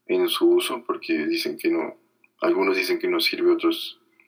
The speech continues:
que sí, entonces, pues, es muy relativo en cuanto al uso de, de esto, pero igual sí he conocido casos donde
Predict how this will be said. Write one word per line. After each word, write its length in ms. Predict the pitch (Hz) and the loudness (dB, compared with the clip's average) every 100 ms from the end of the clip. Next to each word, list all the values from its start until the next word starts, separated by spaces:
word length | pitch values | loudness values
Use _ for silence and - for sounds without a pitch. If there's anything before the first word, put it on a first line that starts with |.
| _ _ _ _ | _ _ _ _
que 140 | - 330 | 0 2
sí, 200 | - - | 4 0
entonces, 540 | 180 - - - - | 0 -4 -4 -6 -4
pues, 160 | - 330 | -4 -4
es 260 | - - - | -4 -8 -2
muy 160 | 339 339 | 2 4
relativo 540 | 339 330 - 330 - _ _ _ _ _ _ _ _ _ | 4 2 0 -2 -2 _ _ _ _ _ _ _ _ _
en 100 | - | -4
cuanto 300 | - 339 - | 0 0 2
al 100 | 170 | 4
uso 240 | 339 - 78 | 2 2 0
de, 420 | 80 160 - - _ _ _ _ _ _ _ _ - - - | 0 -2 -6 -14 _ _ _ _ _ _ _ _ -16 -14 -2
de 200 | - 339 | 2 4
esto, 240 | - - | 4 0
pero 140 | - - | 0 0
igual 440 | 87 123 - - - | 0 2 2 0 -2
sí 120 | 330 | -4
he 60 | |
conocido 380 | - 185 370 359 | -2 -2 2 2
casos 260 | 330 - 339 | 2 0 0
donde 460 | 339 339 349 - | 0 2 0 0